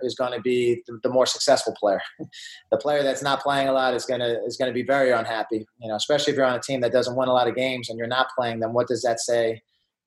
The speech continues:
about your game or, you know, what, what you've been doing? So, you know, for me,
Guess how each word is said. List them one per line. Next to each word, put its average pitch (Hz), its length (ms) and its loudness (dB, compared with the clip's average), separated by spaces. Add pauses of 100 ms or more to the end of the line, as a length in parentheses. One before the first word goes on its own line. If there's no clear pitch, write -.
about 117 300 0
your 135 140 2
game 110 340 -4
or, 113 120 0
you 160 140 2
know, 135 320 2
what, 127 280 2
what 131 160 0
you've 139 140 0
been 127 140 -2
doing? 117 360 0
So, 117 380 0 (360)
you 120 100 -4
know, 117 100 4
for 131 140 0
me, 147 520 2